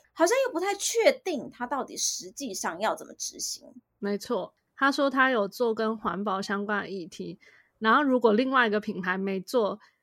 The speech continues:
Speaker 2: 好像就会觉得好像没跟上什么事情的感觉。就我觉得会不会有一点点像是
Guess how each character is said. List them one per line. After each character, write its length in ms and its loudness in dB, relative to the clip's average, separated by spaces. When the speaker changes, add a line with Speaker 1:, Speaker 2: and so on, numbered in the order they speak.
Speaker 2:
好 160 0
像 160 2
就 120 6
会 80 6
觉 160 2
得 160 2
好 100 0
像 100 -2
没 160 2
跟 280 4
上 240 6
什 100 -4
么 100 -6
事 220 -2
情 180 -8
的 100 -10
感 140 -8
觉。 220 -12
就 240 8
我 180 12
觉 160 8
得 120 8
会 320 6
不 140 2
会 180 8
有 100 4
一 40 0
点 180 0
点 200 -2
像 340 -2
是 360 0